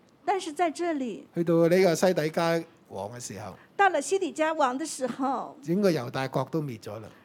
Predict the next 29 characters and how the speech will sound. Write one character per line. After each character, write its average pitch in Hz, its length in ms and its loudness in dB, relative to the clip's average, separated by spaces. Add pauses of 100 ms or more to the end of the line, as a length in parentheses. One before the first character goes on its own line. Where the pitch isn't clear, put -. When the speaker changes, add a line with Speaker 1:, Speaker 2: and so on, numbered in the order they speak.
Speaker 1:
整 320 180 4
個 381 100 0
猶 294 280 -2
大 349 160 0
國 247 240 -2
都 330 120 -4
滅 339 360 0
了。 214 200 -10 (640)
Speaker 2:
好 214 100 0
似 254 200 2
係 180 140 6
咪 151 260 -2
神 - 280 -4 (200)
嘅 170 120 -4
應 190 320 -2
許， 156 220 -2
神 131 340 -6
嘅 151 120 -4
同 131 220 -10
佢 143 80 -8
哋 139 140 -10
嘅 143 140 -12
立 143 80 -8
嘅 131 200 -8
約 131 140 -10
係 123 160 -14
冇 117 200 -14
咗 117 140 -14
呢？ 120 100 -16